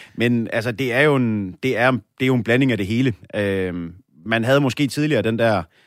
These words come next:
tanke om, at, at det bare er en pokkers masse lykkeriddere fra, øh, femogfyrre eksotiske lande, der, der kommer i Nordic Bet Ligaen, og det er det også stadigvæk, men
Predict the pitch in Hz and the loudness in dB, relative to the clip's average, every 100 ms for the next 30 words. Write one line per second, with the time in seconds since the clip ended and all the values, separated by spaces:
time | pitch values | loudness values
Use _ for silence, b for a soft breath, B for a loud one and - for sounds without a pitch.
0 | b b b - 120 131 110 107 95 - | b b b -4 -2 2 2 0 -4 -6
1 | - - 104 101 107 104 110 98 95 92 | -14 -10 -8 -6 -2 0 0 0 -2 -4
2 | 92 113 104 107 107 107 101 120 101 104 | -2 -2 -2 -4 -4 -2 -2 -2 -2 -4
3 | 87 82 95 92 90 90 85 85 80 82 | -6 -8 -6 -4 -4 -4 -6 -8 -10 -16
4 | - _ _ _ - 110 85 101 104 107 | -20 _ _ _ -6 -6 -4 -4 -2 0
5 | 90 85 104 107 - 127 95 - 95 98 | -2 -6 -10 -12 -6 -6 -6 -8 -6 -2
6 | 117 107 92 92 85 80 80 - 90 104 | -2 -4 -4 -4 -4 -6 -10 -8 -6 -4
7 | 101 85 90 87 104 101 92 90 90 113 | -4 -6 -6 -6 -6 -4 -6 -6 -4 -2
8 | 113 107 - 110 98 92 - 98 92 | 0 -2 -2 -4 -2 -6 -6 -4 -4